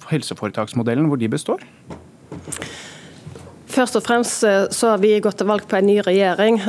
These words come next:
Speaker 2: der vi får en ny retning i helsepolitikken, der vi ikke viderefører Høyre sin, eh, helsepolitikk, eh, som, eh, som har videreført den markedsøkonomiske prinsippene inn i, inn i, i, i sykehusene, og, eh, vi, og, eh, forsterker den.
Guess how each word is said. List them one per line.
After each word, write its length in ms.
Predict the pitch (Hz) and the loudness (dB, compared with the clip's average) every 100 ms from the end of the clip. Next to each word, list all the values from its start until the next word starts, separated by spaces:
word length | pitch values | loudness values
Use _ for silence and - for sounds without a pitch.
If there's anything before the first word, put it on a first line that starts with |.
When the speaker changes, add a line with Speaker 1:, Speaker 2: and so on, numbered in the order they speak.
| 185 | 0
Speaker 2:
der 100 | 208 | 0
vi 80 | |
får 220 | 196 196 196 | 2 0 2
en 120 | 196 | 2
ny 100 | 196 | 2
retning 520 | 190 170 - 202 185 | 0 -6 -2 2 2
i 40 | 175 | 2
helsepolitikken, 1040 | 175 175 202 - 180 175 - - - 208 | 0 -2 -4 -2 -2 0 -4 -4 0 2
der 120 | 190 | 2
vi 80 | 185 | 2
ikke 180 | 180 202 | 0 0
viderefører 840 | 175 170 190 185 - 175 180 175 170 | 0 0 0 0 0 -2 0 0 2
Høyre 360 | 190 185 208 | 2 4 2
sin, 300 | 190 175 170 | 0 0 0
eh, 160 | 165 170 | 0 -2
helsepolitikk, 1000 | 165 175 180 180 190 180 175 220 233 - | -2 -2 -2 -4 0 -2 2 0 0 0
eh, 160 | 202 180 | 0 2
som, 240 | 185 180 | 0 0
eh, 560 | 180 - 190 185 170 180 | 0 0 2 2 0 -2
som 260 | - 190 | 0 2
har 160 | 190 190 | 2 2
videreført 680 | 190 180 196 190 180 175 - | 2 2 2 0 0 -2 0
den 260 | 190 175 165 | 0 0 0
markedsøkonomiske 1160 | 185 180 - 185 - 185 196 190 185 180 - 185 | -2 -2 -6 -10 -4 -4 0 0 2 0 0 -4
prinsippene 760 | 180 190 208 202 - 180 175 180 | -2 -2 0 -2 0 0 2 2
inn 120 | 185 | 2
i, 220 | 175 175 170 - - - - | 2 0 -2 -10 -12 -14 -4
inn 200 | 196 190 | 2 4
i, 360 | 180 180 175 170 | 4 2 2 2
i, 340 | 196 185 170 | 2 2 2
i 20 | 185 | 0
sykehusene, 840 | - 175 - 190 185 - 180 170 | 0 -2 0 0 -2 0 0 0
og, 260 | 190 185 175 | 0 0 0
eh, 120 | 170 | 0
vi, 300 | 180 180 170 165 | 0 0 0 -2
og, 240 | 190 175 170 | -2 -2 0
eh, 160 | 170 | -2
forsterker 580 | 170 185 - 190 - 165 | -2 -4 -2 -4 -2 -2
den. 220 | 190 226 | 0 -2